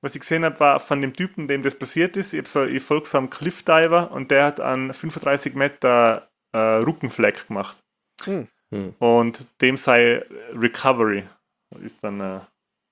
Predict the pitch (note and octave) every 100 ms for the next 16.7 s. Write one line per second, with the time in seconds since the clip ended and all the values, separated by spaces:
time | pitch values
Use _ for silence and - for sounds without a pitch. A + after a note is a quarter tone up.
0 | _ _ C#3+ - D#3 G3 _ _ _ _
1 | B2 C#3+ D3 _ _ _ _ _ _ -
2 | A#2+ A#2+ F#3+ F3+ G#3 G3+ - _ _ -
3 | C3+ - D3+ C#3+ - - E3 - D#3+ -
4 | G#2+ F#2+ G2+ F#2+ - - - - - -
5 | D#3 F#3 B3+ A#3 G3+ A#3+ - F3+ - D#3+
6 | E3+ D#3 E3+ G#3 A3+ G#3+ F#3 G#3 G3 -
7 | G3 F3 E3 - E3+ G3 F#3+ E3+ E3+ E3
8 | - E3 E3 E3+ E3+ D#3 E3 E3+ D3+ D#3
9 | E3+ D#3 - - D#3+ D#3 D3+ _ _ _
10 | _ _ - C#3 C#3+ C#3 C#3 G#2 - -
11 | - - D#3 D#3 D3 D#3+ E3 G3+ F3+ G3
12 | F3 - D3+ D3+ - D3+ D#3+ F3 E3 D3
13 | D3 D3 C#3 D#3 D3 C3 E3+ - D3+ D3
14 | D3 E3 D#3+ C#3+ C#3+ C#3 C3+ C3 - C3+
15 | C#3 - C#3 - C3+ C#3 C3 - A#2+ D3
16 | - B2+ C#3 - - A#2 A#2